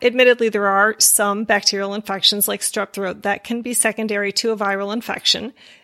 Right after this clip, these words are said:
and those legitimately do need to be treated with antibiotics or with herbal antimicrobials.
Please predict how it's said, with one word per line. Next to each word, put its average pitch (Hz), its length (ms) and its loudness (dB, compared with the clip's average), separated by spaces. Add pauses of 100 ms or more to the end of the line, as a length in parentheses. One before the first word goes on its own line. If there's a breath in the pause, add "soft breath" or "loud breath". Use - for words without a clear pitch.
(160 soft breath)
and 220 120 -4
those 214 260 0
legitimately 220 480 -2
do 196 140 -2
need 190 160 -2
to 185 80 -6
be 226 80 -6
treated 202 260 -2
with 196 140 -6
antibiotics 202 680 2
or 185 280 -4
with - 420 -6
herbal 202 240 0
antimicrobials. 196 1000 0